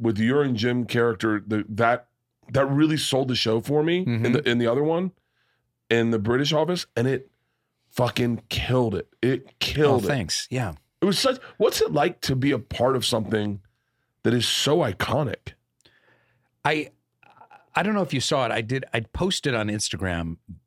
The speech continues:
Speaker 2: yesterday. I was flying back from Boston, taking my son on a college tour, which is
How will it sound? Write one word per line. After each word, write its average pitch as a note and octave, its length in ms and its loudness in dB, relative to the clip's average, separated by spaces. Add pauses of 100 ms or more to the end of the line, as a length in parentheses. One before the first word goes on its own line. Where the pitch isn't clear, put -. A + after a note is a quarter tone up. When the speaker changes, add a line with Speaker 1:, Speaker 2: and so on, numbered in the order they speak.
(300)
Speaker 2:
yesterday. F2+ 720 -2
I F2+ 80 -2
was F#2 140 -4
flying B2 380 -4
back F#2+ 480 -4
from E2+ 220 -6
Boston, E2 600 -4 (400)
taking G#2 220 -4
my F2 100 0
son G2 340 -2
on F2+ 100 -4
a D#2 60 -6
college E2+ 520 -4
tour, D2+ 380 -6
which D#2 220 -10
is - 240 -8